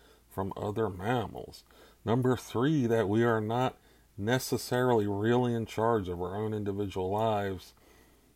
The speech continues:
And Mack states that the fourth could be that we are far from being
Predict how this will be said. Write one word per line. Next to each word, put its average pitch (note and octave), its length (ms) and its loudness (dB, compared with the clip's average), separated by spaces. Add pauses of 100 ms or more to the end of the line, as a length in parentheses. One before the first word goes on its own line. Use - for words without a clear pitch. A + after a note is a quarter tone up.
(100)
And F#2+ 160 0
Mack A2+ 260 0
states G#2+ 560 0
that F#2+ 320 -2
the F#2 120 -2
fourth - 460 2
could F#2 200 -4
be F#2 380 -6 (380)
that G2 200 2
we F#2+ 140 2
are G2+ 120 0
far C3+ 640 8
from B2 340 -4
being F#2 520 -2